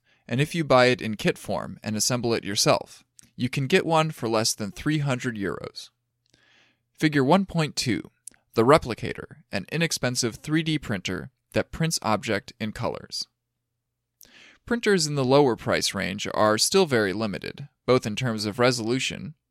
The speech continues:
you can see the imperfections, and the materials they can use, mostly plastics. However, commercial printers are different. At the time of this writing, the most sophisticated machine can print with an accuracy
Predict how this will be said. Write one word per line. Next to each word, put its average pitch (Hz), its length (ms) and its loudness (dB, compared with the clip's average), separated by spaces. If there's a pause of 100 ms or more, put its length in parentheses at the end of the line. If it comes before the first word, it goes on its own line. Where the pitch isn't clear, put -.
(160)
you - 120 -14
can 98 120 -8
see 101 180 0
the 90 140 -4
imperfections, - 800 -6 (380)
and 185 160 0
the 185 60 4
materials 165 580 2
they 87 140 0
can 98 180 -10
use, - 320 -10 (380)
mostly 180 300 2
plastics. - 640 -6 (1000)
However, 175 520 4 (160)
commercial 165 400 0
printers 101 460 -2
are 90 80 0
different. - 500 -4 (640)
At 139 140 -4
the 147 60 2
time 226 260 -2
of 175 140 -4
this 127 200 0
writing, 62 440 -2 (120)
the - 80 -2
most 143 240 2
sophisticated 131 720 0
machine 98 440 -2
can 113 200 -8
print 165 320 -2
with 123 140 -4
an 120 120 -4
accuracy 117 680 0